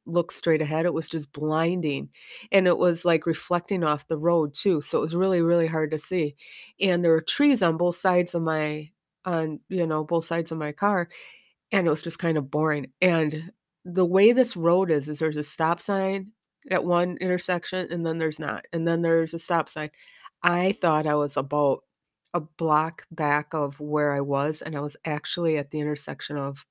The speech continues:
of another highway, and I was, I was broadside, I was hit, and, um, it was just a, a ugly,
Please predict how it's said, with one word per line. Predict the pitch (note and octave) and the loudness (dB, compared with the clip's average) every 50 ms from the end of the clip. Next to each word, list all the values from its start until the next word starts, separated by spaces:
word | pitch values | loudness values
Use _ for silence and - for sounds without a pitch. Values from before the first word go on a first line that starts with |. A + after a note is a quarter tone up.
| - | -12
of | D#3 C#3+ C3 C3 | -10 -10 -10 -8
another | C#3+ D3+ D3+ D3 C#3+ C#3+ C3+ C3+ | -8 -6 -4 -4 -4 -4 -6 -4
highway, | C#3 D3 D3 C#3+ D3 D3 C#3+ D3 D3 C#3 - - - - - - - - _ _ _ _ - | -2 -2 -2 -2 -2 -2 -4 -6 -6 -8 -12 -16 -20 -20 -20 -20 -20 -20 _ _ _ _ -4
and | F3+ E3+ D#3 D3 D3 D3 C#3+ D3 - - | -2 0 2 2 0 -2 -4 -6 -6 -4
I | E3 D3+ | -2 -2
was, | D3 D3 C#3+ C#3+ - - - _ - | 0 -2 -2 -4 -8 -14 -16 _ -8
I | D#3+ | -6
was | C#3+ C#3 C#3 C#3 | -6 -6 -6 -6
broadside, | - - D#3 D#3 D#3+ D#3+ D#3 - - C3+ C#3 C#3 C#3+ | -2 2 4 4 4 4 2 -2 -2 -2 0 -2 -2
I | D3 D3 | -2 -4
was | C#3+ C#3 - | -6 -6 -6
hit, | - F3 D#3+ D#3 D#3+ D#3 - - - _ _ _ _ _ _ _ _ _ _ - | -2 0 0 0 0 -2 -8 -16 -20 _ _ _ _ _ _ _ _ _ _ -4
and, | E3+ D#3 D3 D3 D3 D3+ D#3 D3 - - - | -2 0 0 0 0 -2 -4 -6 -8 -10 -8
um, | E3 D3 D3 D3 C#3+ B2+ C#3 C3 D3 - _ _ _ _ _ _ _ - | -8 -6 -6 -6 -6 -8 -12 -14 -16 -20 _ _ _ _ _ _ _ -4
it | F3 | -2
was | E3+ D#3+ - | -2 -2 -2
just | - E3 D3+ D3 - - | -2 -2 -2 -2 -4 -4
a, | D#3+ D3 C#3+ C#3+ C#3+ - - | -2 -2 -2 -4 -6 -8 -6
a | - D#3+ - | -6 -6 -4
ugly, | - D#3 D3+ D3+ D3+ D3 C#3+ C#3+ C#3 C#3 | -2 -2 -2 0 0 0 0 0 -2 -6